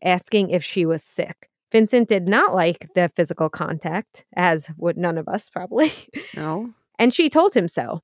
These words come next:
Speaker 1: She pulled out of his reach and she tried to inch away as far as she could. And she told him that that was unacceptable, and he apologized, and the van rode on.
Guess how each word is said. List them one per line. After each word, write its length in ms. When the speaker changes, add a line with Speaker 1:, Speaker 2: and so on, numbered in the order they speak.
Speaker 1:
She 200
pulled 320
out 160
of 120
his 180
reach 320
and 180
she 200
tried 260
to 100
inch 200
away 260
as 180
far 260
as 60
she 200
could. 380
And 200
she 180
told 300
him 160
that 180
that 140
was 160
unacceptable, 880
and 200
he 100
apologized, 840
and 220
the 80
van 400
rode 260
on. 360